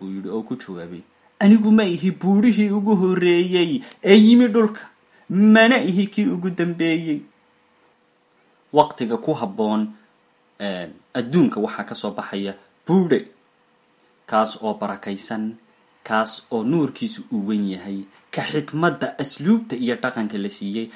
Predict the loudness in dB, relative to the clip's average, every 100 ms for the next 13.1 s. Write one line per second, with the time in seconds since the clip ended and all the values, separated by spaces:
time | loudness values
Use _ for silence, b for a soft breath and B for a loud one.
0 | B -8 -4 -2 0 0 0 0 -4 -4
1 | -4 -2 -4 -6 -10 B B -4 -4 -4
2 | -2 -2 -2 -2 -4 -4 -6 -8 -10 -12
3 | -12 -12 -20 _ b b b -6 -4 -4
4 | -6 -6 -4 -4 -2 -4 -6 -6 -12 -12
5 | -16 _ 0 2 2 0 0 0 -4 -6
6 | -6 -4 -4 -6 -8 -10 -10 -10 -14 b
7 | b -8 -4 -4 -6 -4 -4 -4 -8 -6
8 | -4 -4 -6 -10 -14 -12 -10 -8 -8 -8
9 | -14 -12 -12 -12 B B B -8 -4 -6
10 | -6 -12 -18 _ -8 -4 -4 -4 -4 -4
11 | -4 -4 -4 -4 -4 -6 b b -10 -2
12 | 0 -2 -6 -12 -6 -4 -4 -8 -10 -8
13 | -10